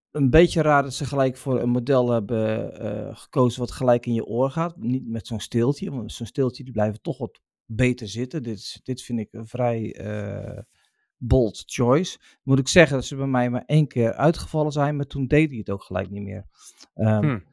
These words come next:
Speaker 1: wat is er namelijk mogelijk met deze, eh, oortjes? Kun je namelijk de accu vervangen die erin zit. Kun je het, je moet een, eh, elastiekje verwijderen, er zit een klepje achter, doe je open en er zit zo'n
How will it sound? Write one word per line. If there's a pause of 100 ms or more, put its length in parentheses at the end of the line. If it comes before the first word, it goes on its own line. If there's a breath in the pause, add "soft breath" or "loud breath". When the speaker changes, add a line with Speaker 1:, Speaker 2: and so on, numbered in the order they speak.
Speaker 1:
wat
is
er
namelijk
mogelijk
met
deze,
eh,
oortjes?
Kun
je
namelijk
de
accu
vervangen
die
erin
zit.
Kun
je
het,
je
moet
een,
eh,
elastiekje
verwijderen,
er
zit
een
klepje
achter,
doe
je
open
en
er
zit
zo'n